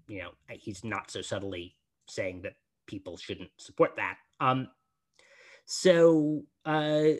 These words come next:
you know, I don't know whether populist is the term I'd use, uh, for, I mean, for the, I mean, I don't exactly how we want to define populism is a subject for,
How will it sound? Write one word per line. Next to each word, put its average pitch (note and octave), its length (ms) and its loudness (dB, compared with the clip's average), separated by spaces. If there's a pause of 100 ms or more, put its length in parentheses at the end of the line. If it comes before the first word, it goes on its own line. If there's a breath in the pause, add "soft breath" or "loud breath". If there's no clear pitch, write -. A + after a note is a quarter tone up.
(140)
you D#3+ 100 0
know, C3 300 0
I D3+ 80 6
don't D#3+ 220 8
know C3+ 240 6
whether B2+ 300 6
populist D#3 640 2
is A2+ 120 -8
the A#2 80 -10
term E3+ 300 2
I'd A2+ 180 2 (340)
use, G2+ 520 -6 (420 soft breath)
uh, G#2+ 240 2 (120)
for, A#2 640 4
I C3+ 60 0
mean, G#2 180 -6 (180)
for B2 120 -2
the, G#2 140 -8
I - 40 -16
mean, F#2 140 -12 (440)
I - 40 -10
don't F#3 120 -10 (560 loud breath)
exactly A#2 340 2
how G#2+ 120 -2
we G2+ 100 -4
want G2 220 -8
to - 80 -10 (360)
define F#2+ 180 -4
populism F#2 500 -8
is E2+ 100 -16
a F#2 80 -14 (140)
subject F#2+ 360 -6
for, F2 260 -14